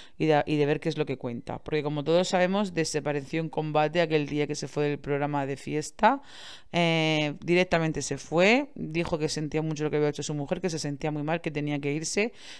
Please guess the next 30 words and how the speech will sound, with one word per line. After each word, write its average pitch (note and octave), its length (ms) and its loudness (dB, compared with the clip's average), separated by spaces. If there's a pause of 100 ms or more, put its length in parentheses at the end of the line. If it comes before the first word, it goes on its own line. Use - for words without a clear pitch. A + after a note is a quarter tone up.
que - 100 -10
estaba F3 200 2
indispuesto, E3+ 640 0
y E3+ 100 0
ya E3+ 100 8
después E3 320 2
no E3 80 0
lo D#3+ 60 0
hemos D3+ 220 -2
visto D#3 400 0
volver D3 640 0
a D3 140 2
hablar D3+ 500 4 (380)
ni E3+ 100 0
a E3 40 6
decir D#3+ 360 4
nada D#3 300 4
más D3 180 2
sobre D3 260 -2
este C3+ 240 -6
tema. - 280 -10 (520)
Por F3 140 6
eso F#3+ 220 6
imaginamos F#3 720 4
que, F#3+ 420 2
mm, D#3+ 400 0
cuando D3+ 260 4
Jorge F3 400 2
se E3+ 140 -2
siente, F3 580 0